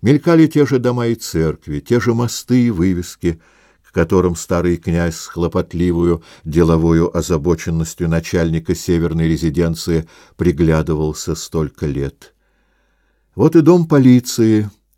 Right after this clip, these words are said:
у Зеленого моста, на Невском, и собственная квартира фельдмаршала. Тяжело было на его душе.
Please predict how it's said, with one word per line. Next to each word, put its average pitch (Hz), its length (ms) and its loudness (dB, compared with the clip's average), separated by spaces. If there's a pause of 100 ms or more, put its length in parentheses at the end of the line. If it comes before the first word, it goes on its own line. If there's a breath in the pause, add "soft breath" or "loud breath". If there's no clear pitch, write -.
(180)
у 104 140 -2
Зеленого 85 560 2
моста, 82 580 -6 (260)
на 185 140 2
Невском, 69 720 -2 (520)
и 73 300 -2
собственная 160 720 0
квартира 139 460 2
фельдмаршала. 71 920 -6 (1500)
Тяжело 90 580 4
было 82 340 0
на 67 100 -6
его 71 300 -4
душе. 65 460 -10